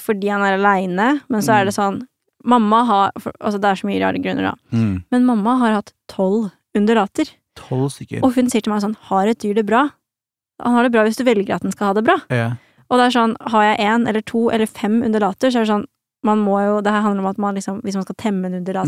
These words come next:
Speaker 1: så må
Speaker 2: Mm.
Speaker 1: man ha en først uansett, for han skal bli vant til deg, før man plutselig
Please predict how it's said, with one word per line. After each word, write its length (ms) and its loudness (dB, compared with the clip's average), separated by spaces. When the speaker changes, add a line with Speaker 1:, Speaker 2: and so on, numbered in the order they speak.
Speaker 1:
så 80 0
må 100 0
Speaker 2:
Mm. 40 -2
Speaker 1:
man 120 -4
ha 140 -2
en 200 -2
først 280 -8
uansett, 280 -6
for 80 -6
han 60 -6
skal 80 -8
bli 80 0
vant 220 -6
til 80 -10
deg, 180 0
før 160 -6
man 120 -4
plutselig 400 -8